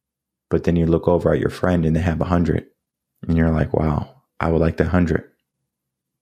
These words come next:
I wish I was smart like them." And guess what happens? Now that seventy, that eighty that you got is not okay anymore. You want that hundred. And it's okay to want more in your life again.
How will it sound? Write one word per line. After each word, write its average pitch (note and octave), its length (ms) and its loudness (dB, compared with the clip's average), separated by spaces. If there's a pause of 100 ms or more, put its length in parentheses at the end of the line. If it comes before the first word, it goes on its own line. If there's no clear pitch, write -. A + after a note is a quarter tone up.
(560)
I F2 60 0
wish E2+ 220 -2
I F2 80 2
was F2+ 140 2
smart - 260 0
like - 200 -4
them." D2 300 -4 (1160)
And G2 80 0
guess A#2+ 220 0
what A#2+ 100 4
happens? - 540 -2 (1040)
Now E2+ 720 2
that E2+ 180 -2
seventy, E2+ 440 0
that D#2 200 0
eighty F2 260 2
that D2 140 0
you C#2+ 120 0
got F2+ 280 2
is - 240 -4 (120)
not F2+ 240 2
okay F2 420 0
anymore. D#2+ 500 -2 (800)
You E2 120 -4
want D#2+ 180 -2
that E2 160 -2
hundred. F2+ 400 -2 (580)
And - 80 -6
it's B2+ 120 -4
okay E3 200 2
to D#3 80 2
want C3 220 0
more F2+ 100 2
in E2 80 0
your D#2+ 80 -2
life D2+ 240 -8
again. - 340 0